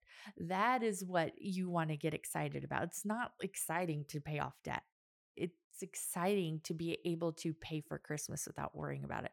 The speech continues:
It's exciting to be able to go back to school and not worry about how you're gonna make it work. It's exciting to be able to stay at home with your kids and not worry about how you can make that work, right? That is what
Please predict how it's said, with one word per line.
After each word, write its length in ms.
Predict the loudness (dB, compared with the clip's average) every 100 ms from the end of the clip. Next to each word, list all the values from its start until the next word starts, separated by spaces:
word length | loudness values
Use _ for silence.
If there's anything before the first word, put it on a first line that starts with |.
| -2
It's 160 | 0
exciting 720 | -2 -2 -4 -2 0 0 0 -4
to 240 | 0 0 0 -6 -16 -4
be 80 | 2
able 160 | 4 4
to 80 |
go 140 | 4 2
back 260 | 2 -2
to 140 | -4 -4
school 380 | -2 2 2 2
and 100 | 0
not 180 | -2
worry 180 | -2 -2
about 220 | 0 -2 -2
how 220 | -2 -2
you're 180 | -2 -2
gonna 160 | -2
make 220 | -2 -4
it 100 | -6
work. 280 | -2 -2 -4 -8 -14 -4
It's 200 | -2 2
exciting 720 | 0 0 -2 0 2 2 0
to 80 | -2
be 120 | 0
able 160 | 2 2
to 100 | 0
stay 300 | 0 2 2
at 100 | 2
home 200 | 0 2
with 220 | 0 -2
your 140 | -2 -4
kids 340 | 0 0 2
and 80 | 0
not 240 | 0 0
worry 320 | -2 0 0
about 320 | 0 2 0 0
how 460 | -4 -2 0 0 -4 -16 -4
you 140 | -2
can 180 | 2 2
make 240 | 2 -2 -4
that 220 | 0 0 -2 -2
work, 340 | -4 -4 -14 -16 -6
right? 240 | -4 -4 -6 _
That 340 | -4 0 4 4
is 180 | 4 2
what 220 | 0